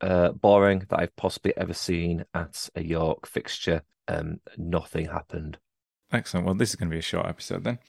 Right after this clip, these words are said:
Speaker 2: Uh, well, let's talk about the lineups at least, first of all. So,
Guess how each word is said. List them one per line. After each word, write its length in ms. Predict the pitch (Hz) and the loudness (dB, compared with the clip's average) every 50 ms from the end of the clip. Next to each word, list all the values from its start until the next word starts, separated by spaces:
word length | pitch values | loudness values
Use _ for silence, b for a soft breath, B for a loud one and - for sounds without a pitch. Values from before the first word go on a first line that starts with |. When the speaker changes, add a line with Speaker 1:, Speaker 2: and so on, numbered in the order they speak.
| _ _ - | _ _ -8
Speaker 2:
Uh, 340 | - 95 90 90 95 95 92 | -4 -4 -2 -2 -2 -2 -2
well, 240 | 107 117 110 107 101 - | 0 2 4 4 2 2
let's 220 | 139 151 147 - | 2 2 2 2
talk 240 | - - 147 - - | 2 0 0 0 2
about 140 | - 117 95 | 2 4 6
the 80 | 92 | 6
lineups 480 | 95 92 87 85 85 85 - - - - | 6 6 6 4 2 0 -4 -6 -8 -10
at 100 | - 85 | -8 -8
least, 220 | 85 87 - - | -8 -8 -8 -8
first 260 | - 98 - - - | -8 -8 -8 -8 -10
of 60 | - 87 | -10 -8
all. 160 | - - - b b b b b b b | -8 -10 -10 b b b b b b b
So, 600 | - - - 110 104 101 101 101 101 101 101 - | -8 0 4 6 6 6 6 6 4 2 0 -2